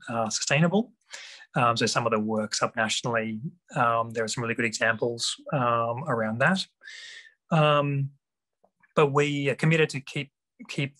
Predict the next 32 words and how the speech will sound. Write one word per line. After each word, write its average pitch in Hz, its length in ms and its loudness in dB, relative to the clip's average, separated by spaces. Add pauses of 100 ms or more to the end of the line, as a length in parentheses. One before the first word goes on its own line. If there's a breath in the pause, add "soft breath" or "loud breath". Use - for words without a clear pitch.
(160)
our 117 360 6
government-to-government 123 760 0
partnership 131 480 -2
going 139 320 2
and 120 100 -4
our 113 160 0
cooperation 117 460 -4
with 110 80 -4
civil 120 180 -10
society 117 400 -2
going 117 280 0
in 110 80 -8
Indonesia, 151 600 0 (560 loud breath)
um, 117 300 0
under 113 260 0
our 110 200 0
Comprehensive 113 360 -4
Strategic 110 380 -6
Partnership. 131 600 0 (520 soft breath)
Um, 110 680 -2 (120)
we, 117 720 -2 (420)
we 117 500 -2
have 113 400 2 (100)
joint 139 340 0
priorities 113 680 0
for 117 240 -4
a 107 40 -2
safe 110 400 -2
and 120 80 -2
secure 113 480 0
Indo-Pacific 123 640 0
region. 175 440 4